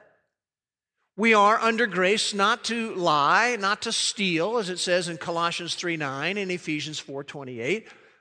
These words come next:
Under grace, we are not to get drunk, as it says in Ephesians five eighteen. We're not under law, but under grace. But even under grace,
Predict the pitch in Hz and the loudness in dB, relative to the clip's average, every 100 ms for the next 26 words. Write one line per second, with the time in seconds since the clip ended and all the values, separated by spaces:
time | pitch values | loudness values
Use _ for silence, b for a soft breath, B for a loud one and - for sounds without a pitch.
0 | B 202 240 220 208 220 - 220 220 196 | B 0 2 4 4 6 4 2 2 2
1 | 185 196 226 233 208 226 180 143 180 180 | 2 0 0 -4 -2 -2 -4 -2 4 4
2 | 202 254 196 160 165 - 156 165 170 175 | 4 -4 -6 -6 -4 -2 0 -2 -4 -8
3 | - 170 160 147 160 - - 147 139 135 | -6 -4 -2 -4 -6 -6 -4 -4 -4 -4
4 | 135 131 - 185 139 _ _ _ _ _ | -6 -8 -8 -8 -10 _ _ _ _ _
5 | _ _ _ _ _ _ _ - 202 220 | _ _ _ _ _ _ _ 0 4 6
6 | 247 220 208 226 294 240 202 190 208 214 | 6 4 2 4 6 6 4 4 2 4
7 | 196 185 175 - - 165 196 220 180 196 | 4 4 0 -8 -18 0 6 6 6 0
8 | - 180 180 240 247 240 196 170 151 214 | -4 -4 0 0 0 -2 -2 -2 0 2
9 | 185 185 - | 2 0 -4